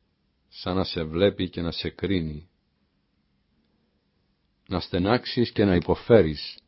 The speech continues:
γιατί προτίμησες καλύτερα τις σιχαμερές σου ωρέξεις, παρά το θέλημα και την τιμή του Θεού.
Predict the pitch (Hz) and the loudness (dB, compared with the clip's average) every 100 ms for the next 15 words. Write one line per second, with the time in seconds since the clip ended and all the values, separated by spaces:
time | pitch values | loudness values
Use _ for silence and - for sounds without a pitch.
0 | _ _ _ _ _ _ _ - 85 90 | _ _ _ _ _ _ _ -4 -2 0
1 | 80 82 - 101 85 85 - - 80 101 | 0 2 4 4 4 0 -4 -4 0 0
2 | - 85 80 - 87 - - 82 78 82 | 0 0 -2 -4 -10 -8 -6 -4 0 2
3 | 107 - 85 98 - - 90 - _ _ | 2 0 2 2 0 -4 -8 -8 _ _
4 | _ _ _ _ - 87 98 - 87 - | _ _ _ _ -4 2 2 2 -4 0
5 | 95 90 82 82 82 90 - - 87 78 | 2 2 2 -2 -4 -6 -16 -8 -6 -6
6 | 76 76 85 80 78 - 78 80 80 | -6 -4 -4 -6 -10 -8 -6 -6 -6